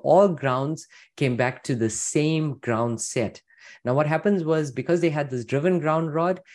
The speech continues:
and they had, um, uh, the ground grid, there was a potential difference between the two of this.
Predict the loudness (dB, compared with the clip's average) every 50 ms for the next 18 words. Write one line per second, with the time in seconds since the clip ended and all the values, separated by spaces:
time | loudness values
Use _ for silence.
0 | -20 -10 -4 -2 0 2 2 2 2 2 2 0 0 2 2 2 0 -2 -4 -4
1 | -4 -2 -2 -2 -2 -2 -4 -4 -6 -6 -8 -12 -16 -20 -20 -12 _ -2 0 0
2 | 0 0 0 0 -2 0 2 2 4 4 4 4 2 0 -4 -8 _ 0 2 2
3 | 2 4 4 4 4 4 2 -2 -6 -14 _ _ _ _ -2 0 0 0 0 0
4 | -2 -4 -6 -6 -6 -4 -4 -2 0 0 0 2 2 0 0 0 2 0 2 2
5 | 0 -2 0 2 2 2 0 -2 -2 -2 0 2 2 2 0 -2 -2 -2 -2 -2
6 | -2 -6